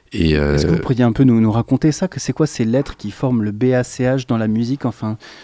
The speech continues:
Speaker 2: pour nos auditeurs, auditrices qui ne sont pas forcément familiers de la musique classique ?
Speaker 1: Alors c'est vrai qu'en, en France on dit plutôt do, ré, mi, fa, sol, la, si, do, mais en, en, en allem-, enfin, dans les pays anglophones ou germanophones, on utilise les lettres, donc le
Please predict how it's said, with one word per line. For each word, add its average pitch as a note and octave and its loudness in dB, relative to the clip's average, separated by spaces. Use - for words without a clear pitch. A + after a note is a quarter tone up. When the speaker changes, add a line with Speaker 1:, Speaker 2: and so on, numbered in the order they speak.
Speaker 2:
pour A#2+ -4
nos A2+ 4
auditeurs, A#2 0
auditrices A2+ -4
qui - -10
ne G#2+ -4
sont - -16
pas B2 -4
forcément C#3 0
familiers B2+ 0
de B2+ -4
la A2+ -2
musique A2 -2
classique ? - -6
Speaker 1:
Alors E2+ 0
c'est - -4
vrai F2+ 2
qu'en, D#2 2
en E2+ -4
France - -4
on E2 4
dit D2+ -2
plutôt D#2 -4
do, D#2 2
ré, D#2 4
mi, D2+ 0
fa, - -6
sol, - -6
la, D2+ -2
si, - -8
do, E2+ 0
mais E2 4
en, D#2 -2
en, D2+ -2
en D2 -2
allem-, D#2 -2
enfin, E2 -4
dans - -2
les D#2+ 4
pays E2 2
anglophones D#2+ 0
ou E2+ 0
germanophones, D2+ -2
on F2 2
utilise D#2+ 0
les D2 2
lettres, D#2+ -2
donc D2+ -6
le D#2 -4